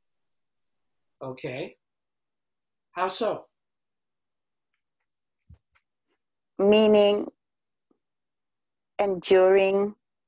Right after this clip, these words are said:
Speaker 2: the ignorance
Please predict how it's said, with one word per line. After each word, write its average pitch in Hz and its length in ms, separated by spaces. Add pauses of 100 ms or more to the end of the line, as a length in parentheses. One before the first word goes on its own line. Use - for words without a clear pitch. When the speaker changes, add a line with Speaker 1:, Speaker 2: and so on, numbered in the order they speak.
(1900)
Speaker 2:
the 170 600 (360)
ignorance 185 840